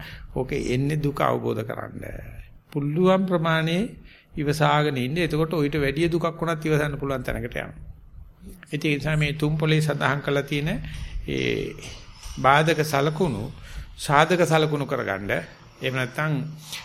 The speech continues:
දුක අවබෝධ වෙන්නේ පෙලීම සහ තැවීම හරහා. පීල නට්ටෝ, සන්තාප නට්ටෝ කියලා කියනවා. පෙළෙන ගතිය දැනෙනවා. ජීවත් වෙන හැම චිත්තක්ෂණයකම අපි පෙළෙනවා.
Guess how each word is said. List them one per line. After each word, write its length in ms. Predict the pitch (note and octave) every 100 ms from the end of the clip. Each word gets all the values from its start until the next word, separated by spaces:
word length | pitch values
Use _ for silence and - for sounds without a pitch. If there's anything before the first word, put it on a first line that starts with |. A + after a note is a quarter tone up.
| -
දුක 240 | C3+ D3+ F3+
අවබෝධ 500 | C3+ D3+ D#3+ F3+ F3
වෙන්නේ 280 | F3 F#3+ G#3+
පෙලීම 420 | E3 D3+ F3 F#3
සහ 140 | E3 D#3+ F3+
තැවීම 420 | F3+ D#3 F3+ F#3+
හරහා. 320 | D3+ D3+ C3 A#2+
පීල 280 | - D3+ D#3+
නට්ටෝ, 440 | D#3+ D#3+ D#3 G3
සන්තාප 460 | D#3+ E3 E3 D#3 C#3+
නට්ටෝ 440 | C#3 C3+ C3 C#3+ C3
කියලා 240 | B2 D3
කියනවා. 300 | D#3+ E3 - - - _ -
පෙළෙන 260 | D3+ E3+ F#3+
ගතිය 340 | D#3 D#3 E3
දැනෙනවා. 360 | D3+ B2 A#2 B2
ජීවත් 340 | B2+ D3 D#3
වෙන 100 | F3+
හැම 180 | D3+ F3+
චිත්තක්ෂණයකම 760 | - G3 - G#3+ - G3+ G3 G3
අපි 200 | E3+ D#3+
පෙළෙනවා. 380 | D#3 A#2+ G2+